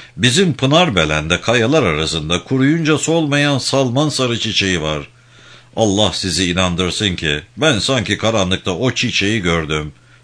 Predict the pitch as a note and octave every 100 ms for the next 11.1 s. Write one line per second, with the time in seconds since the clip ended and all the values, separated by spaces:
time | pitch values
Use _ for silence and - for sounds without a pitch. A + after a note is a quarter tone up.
0 | - D3+ D3+ D3+ D#3+ E3 - C3 D3 D3
1 | D3 D3 A#2 C#3 A#2 C#3 G2+ B2+ A#2+ B2
2 | G2+ G2 A2 A2 F2+ E2+ D#2+ - _ _
3 | _ _ _ _ _ _ - _ _ _
4 | - _ - - - - - - - F2
5 | D3 D#3+ F3+ F3 E2 C#2+ F2 - B2 B2
6 | C3+ B2 C3 C3+ A2+ D#2+ D2+ D#2 D#2 F2
7 | F#2 A2+ C#3 A2+ B2+ A2 C3 B2 B2 B2
8 | A2 G#2+ F#2+ A#2 G2 D2+ D2 C#2 F2 F2
9 | A#2 A#2+ A#2+ A2+ C3+ A#2 B2 - G#2+ F#2+
10 | G2 E2+ E2+ E2+ D#2+ D#2 D#2+ D2+ C#2+ C#2+
11 | C#2